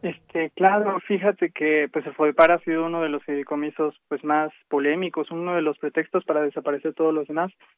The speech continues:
Este, Jeffrey Recoder es un abogado, es el director de deporte de la alcaldía Benito Juárez,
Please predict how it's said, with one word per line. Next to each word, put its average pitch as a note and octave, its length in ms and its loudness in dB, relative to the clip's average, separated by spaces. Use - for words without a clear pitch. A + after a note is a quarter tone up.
Este, D#3+ 400 0
Jeffrey F#3+ 280 6
Recoder F3+ 600 0
es E3+ 160 -4
un E3+ 280 -6
abogado, E3 640 2
es F3 120 -6
el E3+ 80 -8
director D#3 360 -2
de D#3 60 0
deporte D#3 340 -6
de D#3+ 80 -2
la D3 80 -4
alcaldía D3 360 -4
Benito D#3 300 -4
Juárez, D#3 340 2